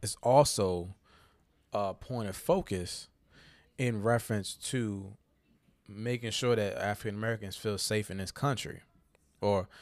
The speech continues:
feel safe in the career path that they have chosen. Um, whether that's I T, whether that's social work, mental health,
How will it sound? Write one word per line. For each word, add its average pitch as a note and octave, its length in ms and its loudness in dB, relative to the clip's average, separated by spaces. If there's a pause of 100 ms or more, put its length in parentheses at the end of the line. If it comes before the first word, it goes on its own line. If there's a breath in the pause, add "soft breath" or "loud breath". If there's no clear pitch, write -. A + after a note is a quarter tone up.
(160 loud breath)
feel A2 240 0
safe A#2 380 0
in G#2+ 100 -4
the G2 80 -2
career A2 400 -2
path G2+ 280 0
that F#2 180 -4
they G2 140 0
have F#2+ 460 -2
chosen. A#2+ 520 -2 (800 loud breath)
Um, G2 400 0
whether F#2+ 180 0
that's F2+ 280 -6
I G2 180 2
T, A#2+ 420 -2
whether F#2+ 200 -4
that's F2+ 200 -6
social A#2+ 500 0
work, A2 220 0
mental F#2+ 340 -8
health, A2+ 600 0